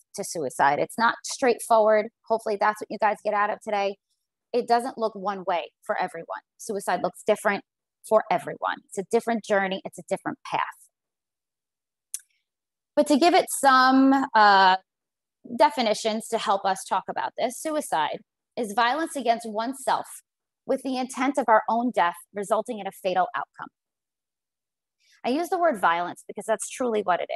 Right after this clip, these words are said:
is. A suicide attempt is violence against oneself with the intent of our own death that results in a non-fatal outcome. Now, a suicide attempt can occur because someone interrupted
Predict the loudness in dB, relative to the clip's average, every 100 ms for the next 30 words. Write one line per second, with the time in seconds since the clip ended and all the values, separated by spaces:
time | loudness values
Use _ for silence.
0 | -10 -12 -20 _ _ _ _ _ _ _
1 | _ _ _ _ -10 -8 -4 -2 2 2
2 | 2 0 0 0 0 -2 2 0 0 -4
3 | -6 -4 -4 -6 -10 -10 -2 -2 -2 -8
4 | -10 -10 -8 -6 -2 2 2 2 0 4
5 | 4 4 -2 _ _ _ _ 2 4 4
6 | 4 2 2 -2 0 0 -2 -2 0 0
7 | -2 -6 -10 -14 _ _ _ _ _ _
8 | -2 2 4 2 -4 -8 -8 -2 2 2
9 | 0 -4 -4 -4 -12 _ _ _ _ _
10 | _ -4 -4 -2 0 0 0 -4 -6 -2
11 | 0 0 -2 -8 -6 -6 -8 -10 -8 0
12 | 2 2 4 4 2